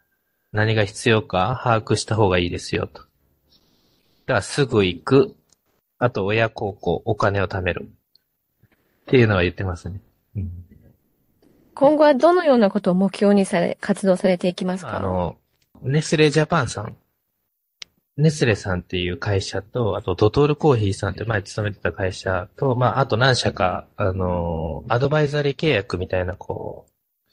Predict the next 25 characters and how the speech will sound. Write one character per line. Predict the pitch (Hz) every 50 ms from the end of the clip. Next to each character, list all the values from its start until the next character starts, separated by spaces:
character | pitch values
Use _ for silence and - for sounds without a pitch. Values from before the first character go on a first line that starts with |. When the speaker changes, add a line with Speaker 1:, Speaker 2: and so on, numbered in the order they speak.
| _ _ _ - - - - - - - _ _ _ _ _ _ _ -
Speaker 1:
契 | - 113 101
約 | 98 95 - - 110
を | 98 95
し | - -
て | - 107
て | - - - 87
で | 87 85
す | - - 95
ね、 | 98 95 92 107 110
コ | - - 123 120
ー |
ヒ | 113 101 - 127 120 113 110 104 104 - - - _ _ _ _ _ _ _
ー、 | - 120 117 113 113
し | - - 143
ょ-、 | 120 104 - -
関 | - - 143 117 110
連 | 95 92
の | 87 87
商 | - - 123 107
品 | 95 - 92 85
に | 85 85
関 | - - 107 98
し | 95 -
て | - - 87
の | 85 92 104 - -